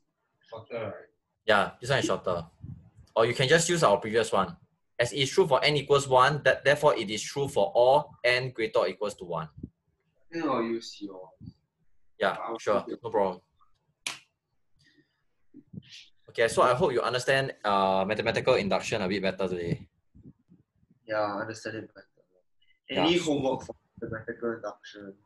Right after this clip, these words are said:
Speaker 1: Or
Speaker 2: You
Speaker 1: next
Speaker 2: try your
Speaker 1: lesson, like
Speaker 2: school's, you try your school's tutorial first.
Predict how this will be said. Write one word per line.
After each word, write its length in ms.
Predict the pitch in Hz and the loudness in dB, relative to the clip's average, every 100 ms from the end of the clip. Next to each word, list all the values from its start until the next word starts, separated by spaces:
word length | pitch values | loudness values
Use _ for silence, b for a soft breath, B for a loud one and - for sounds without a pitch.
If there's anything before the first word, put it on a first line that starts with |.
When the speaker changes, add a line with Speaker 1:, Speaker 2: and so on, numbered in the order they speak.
| _ _ _ _ 117 | _ _ _ _ -2
Speaker 1:
Or 140 | 117 | 0
Speaker 2:
You 80 | 131 | 2
Speaker 1:
next 120 | 147 | 2
Speaker 2:
try 120 | 220 220 | 8 8
your 140 | 131 | 8
Speaker 1:
lesson, 220 | 117 - | 6 2
like 80 | 151 | 0
Speaker 2:
school's, 300 | 147 147 - | 0 -2 -4
you 80 | 120 | -4
try 180 | - 202 | 4 6
your 140 | 117 | 6
school's 360 | - 135 135 - | 2 -4 -6 -6
tutorial 380 | - 95 101 98 | -6 0 2 2
first. 400 | 95 87 - - | 0 -6 -8 -16